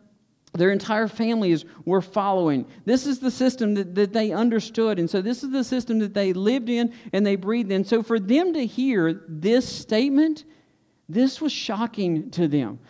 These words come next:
For them to hear this statement, this was breathtaking to them. Because the priesthood to them, uh, and the laws to them, it wasn't just a once a week thing. It, it was pretty much an everyday, every aspect of your life. And it, it governed everything from how you did business to the food that you ate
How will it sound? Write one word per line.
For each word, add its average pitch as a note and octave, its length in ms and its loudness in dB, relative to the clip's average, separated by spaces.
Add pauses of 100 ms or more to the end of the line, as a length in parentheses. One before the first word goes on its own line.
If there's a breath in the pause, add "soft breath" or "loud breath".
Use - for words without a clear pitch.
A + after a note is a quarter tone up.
(120 soft breath)
For A#3 140 0
them D#4+ 180 4
to E4+ 100 2
hear D4 220 2
this A#3+ 180 -2
statement, A3 400 -2
this C4+ 200 -2
was C#4+ 180 -2
breathtaking G3 840 0
to D3 40 0
them. D3 300 0 (240 loud breath)
Because A3+ 300 0
the B3 100 2
priesthood D4 720 0
to A3+ 120 0
them, B3+ 360 2 (260 loud breath)
uh, G3+ 220 2
and G#3+ 180 4
the G3 80 2
laws B3 380 2
to B3+ 100 -2
them, C4 240 0
it A3 140 -2
wasn't D#4 320 0
just D4+ 180 -2
a A#3+ 40 2
once A#3+ 360 0
a B3 60 -2
week G#3+ 220 -2
thing. A3+ 280 -4
It, F3+ 120 -2
it D#3 120 0
was G3+ 240 0
pretty D#4+ 240 -4
much D#4 220 -2
an - 80 -2
everyday, A#3 800 0
every A#3 300 -2
aspect A3 480 -4
of G3 120 -6
your F#3+ 120 -4
life. G3 300 -2 (320 loud breath)
And G#3 240 0
it, A3 180 -2
it A3 240 -4
governed C#4 340 4
everything C4+ 380 -2
from A3+ 120 -4
how A3 240 -2
you C4+ 200 0
did A#3 240 -2
business B3+ 340 0
to G#3+ 100 -6
the F3+ 120 0
food B3+ 340 0
that C4 180 -6
you A#3+ 120 -4
ate B3+ 200 0